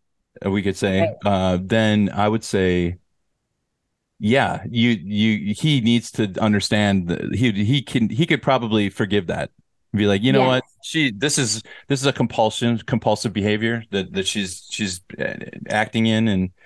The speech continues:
Speaker 1: and so that's, that's the generous, uh, viewpoint, is that she's kind of on the spectrum and can't really control herself in kind of an Asperger's, uh, way. And in that case, then I would say you're not an asshole. You just, uh, you know,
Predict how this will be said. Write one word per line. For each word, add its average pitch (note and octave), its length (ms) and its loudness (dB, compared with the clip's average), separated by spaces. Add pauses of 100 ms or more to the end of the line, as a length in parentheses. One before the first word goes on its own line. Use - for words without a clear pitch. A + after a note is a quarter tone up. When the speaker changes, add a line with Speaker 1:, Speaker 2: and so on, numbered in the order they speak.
(340)
Speaker 1:
and - 180 0
so E3+ 120 0
that's, G#3+ 260 0
that's A3 240 0
the D3+ 80 -4
generous, G#2+ 680 0
uh, F#2 280 2
viewpoint, G2 500 0
is G2 160 -2
that G2 200 0
she's G#2+ 300 -2
kind G#2+ 220 0
of F#2 80 -2
on F#2+ 100 2
the G2+ 60 0
spectrum F#2+ 480 -2
and F2+ 100 0
can't F#2+ 300 -2
really F#2+ 200 0
control F#2+ 380 0
herself G#2+ 420 0
in F#2 140 0
kind F#2+ 180 -2
of F2+ 80 0
an F2 100 0
Asperger's, F#2 960 -2
uh, F2 380 0
way. G2 520 0 (600)
And G#2+ 460 4
in A2+ 120 4
that F3 180 2
case, - 500 -2
then A2 220 2
I G#2 80 4
would G2 140 0
say F#2+ 360 2
you're A2 180 2
not B2+ 220 2
an F2 60 -4
asshole. A2 480 0
You A2 120 0
just, G#2+ 360 -4
uh, F#2+ 520 2
you B2 140 0
know, A2+ 220 0